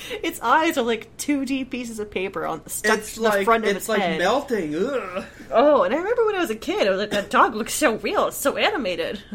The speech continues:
Speaker 2: I know,
Speaker 1: No,
Speaker 2: right?
Speaker 1: it's so scary.
Speaker 2: Uh, I saw a Chive post one day, and they were just, like, going,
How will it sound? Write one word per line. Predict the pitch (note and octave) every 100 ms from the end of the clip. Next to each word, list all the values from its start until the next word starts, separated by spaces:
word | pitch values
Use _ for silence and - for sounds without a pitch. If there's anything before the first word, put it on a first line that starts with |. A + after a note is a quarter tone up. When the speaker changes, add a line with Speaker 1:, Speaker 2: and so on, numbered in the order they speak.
| F#3 G3
Speaker 2:
I | F#3
know, | A3 C#4
Speaker 1:
No, | D5 A#4+ F#3 F3
Speaker 2:
right? | - -
Speaker 1:
it's | -
so | G#4
scary. | G4+ - A#4+ C#5+ C5+ G3+ - - - - - - - -
Speaker 2:
Uh, | C#3+ C3+ C3 B2+ -
I | D3+
saw | - F#3 F3 E3+
a | C#3
Chive | - D3+ D3+ D3+ -
post | C3+ A#2+ - C3+
one | A#2+ B2
day, | B2 A#2 A2+ B2
and | B2
they | B2
were | B2+ C3
just, | - D3
like, | C#3
going, | D3 C#3+ C3+